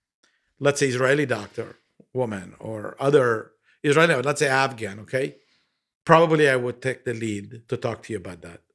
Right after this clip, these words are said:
But she was a progressive woman, very smart. And, um, sh-, I knew that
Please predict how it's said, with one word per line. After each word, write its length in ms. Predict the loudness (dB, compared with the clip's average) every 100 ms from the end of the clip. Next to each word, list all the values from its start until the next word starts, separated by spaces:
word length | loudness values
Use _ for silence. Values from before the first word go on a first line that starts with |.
| _ -10 -4
But 160 | -2
she 100 | 0
was 140 | 0 0
a 40 |
progressive 560 | -4 -4 -2 -4 -4 -6
woman, 340 | -8 -10 -10
very 220 | -6 -6 -6
smart. 480 | -8 -8 -8 -12 _ _ _ _ _ _ _ _ _ _ _ -12
And, 460 | -6 -4 -4 -6 -6
um, 720 | -6 -8 -8 -10 -12 -14 -20 _ _ _ _ _ _ _ _ _ _ _ _ _ _ _ _ _ _ _
sh-, 120 | -20 -2
I 120 | 0
knew 300 | 0 0 0
that 360 | 2 0 -2